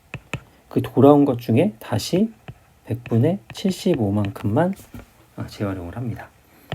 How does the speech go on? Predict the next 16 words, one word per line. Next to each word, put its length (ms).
계산해보면 680
이게 140
육천인데요. 880
여기서 200
중요한 460
건 180
뭐냐면, 680
자, 140
이후에도 500
얘가 240
반복된다는 720
거죠. 280
팔십 240
프로 140
수거하고 960
칠십오 300